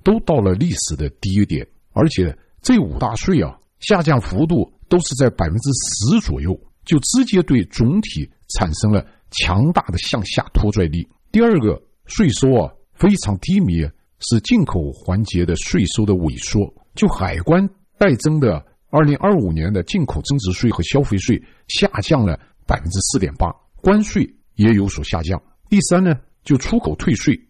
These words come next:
这个也反映了去年一年就中国舆论呢，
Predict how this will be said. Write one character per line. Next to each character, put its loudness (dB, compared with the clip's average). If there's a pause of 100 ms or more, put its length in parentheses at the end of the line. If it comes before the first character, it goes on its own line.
(140)
这 2
个 2
也 2
反 -4
映 -2
了 0 (240)
去 2
年 4
一 2
年 0 (260)
就 0
中 2
国 4
舆 2
论 2
呢， -2